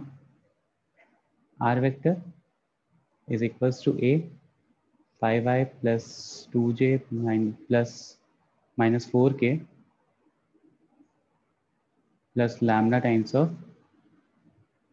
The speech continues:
जिस भी vector के हो, तो थ्री आई प्लस टू जे माइनस एट के। ठीक है, ये मेरा normal form हो गया। अगर दूसरे वाले form में लिखना है तो क्या हो जाएगा? X minus five,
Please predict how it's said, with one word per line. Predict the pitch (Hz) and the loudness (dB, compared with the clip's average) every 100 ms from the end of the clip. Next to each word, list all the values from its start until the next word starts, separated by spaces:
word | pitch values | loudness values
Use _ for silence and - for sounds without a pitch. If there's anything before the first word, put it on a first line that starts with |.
| - | -6
जिस | 117 | -2
भी | 123 120 | 2 2
vector | 113 - 113 | 2 0 0
के | 113 | 2
हो, | 107 | 2
तो | 101 110 | 0 -4
थ्री | - 117 | 0 2
आई | 113 | 2
प्लस | 117 117 - | 2 -2 0
टू | 120 107 | 0 2
जे | 151 170 - - _ _ _ _ _ _ _ _ _ _ _ _ _ 120 | 0 -2 -10 -20 _ _ _ _ _ _ _ _ _ _ _ _ _ -2
माइनस | 107 120 156 - | 2 2 0 -2
एट | 110 98 98 | 0 0 -2
के। | 95 | -8
ठीक | 101 _ _ _ _ _ _ _ _ _ _ _ _ - 131 | -8 _ _ _ _ _ _ _ _ _ _ _ _ -10 -2
है, | 127 | 0
ये | 123 | 2
मेरा | 120 123 | 4 4
normal | 113 113 123 | 4 4 2
form | 131 131 | 2 2
हो | 131 | 2
गया। | 147 196 - - _ _ - | 2 0 -8 -20 _ _ -2
अगर | 110 123 123 117 123 120 - - _ - _ _ _ _ - | 2 4 4 4 4 4 0 -8 _ -20 _ _ _ _ -6
दूसरे | 123 113 - 131 | 0 0 2 4
वाले | 131 | 4
form | 131 131 127 | 4 2 4
में | |
लिखना | 123 123 131 | 2 2 2
है | 180 185 - | 2 -2 -10
तो | 120 | -4
क्या | 120 113 | 2 2
हो | |
जाएगा? | 113 113 175 180 - _ _ _ _ _ _ _ _ _ _ _ _ _ _ - | 2 2 0 -2 -16 _ _ _ _ _ _ _ _ _ _ _ _ _ _ -4
X | 131 135 - | -2 -2 2
minus | 139 120 123 - | 2 4 2 -2
five, | - 98 143 | -2 0 0